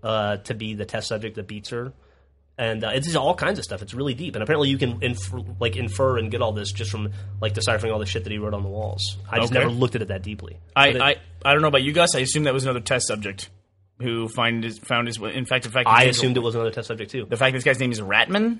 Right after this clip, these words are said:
Speaker 2: makes
Speaker 1: Yeah,
Speaker 2: me
Speaker 1: like,
Speaker 2: even
Speaker 1: Doc-, Doctor Ratman. And apparently he, uh, he also was watching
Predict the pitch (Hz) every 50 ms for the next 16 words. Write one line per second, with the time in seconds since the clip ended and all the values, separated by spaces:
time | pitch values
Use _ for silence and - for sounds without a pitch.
0 | - 135 123 131 120 110 107 117 113 110 104 110 110 120 120 123 120 113 110 107
1 | - 117 104 104 98 98 80 98 95 95 - - 117 120 120 113 - 151 156 139
2 | 151 143 - - - 135 127 123 113 101 95 85 - - _ _ _ _ _ _
3 | _ _ _ _ _ _ _ _ _ _ _ _ _ _ _ _ - - - 143
4 | 131 127 - 123 127 135 - - 139 123 110 113 113 110 107 110 107 107 113 123
5 | 123 123 - - 127 110 104 98 98 95